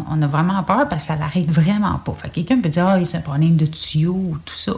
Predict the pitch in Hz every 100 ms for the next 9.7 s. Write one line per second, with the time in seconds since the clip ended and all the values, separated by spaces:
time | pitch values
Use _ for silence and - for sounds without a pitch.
0 | - 160 175 196 262 277 - 156 202 220
1 | 151 127 - - - 156 160 175 170 -
2 | - - 196 196 135 135 151 139 185 -
3 | 160 - 151 - 175 151 131 151 151 147
4 | - - 139 180 - - - - - -
5 | - - 151 208 208 269 262 - - -
6 | - 190 180 165 - 190 226 247 - 151
7 | 135 - 196 196 151 151 - 165 - 160
8 | 160 165 147 151 156 151 165 - 80 160
9 | 156 147 - 160 160 175 156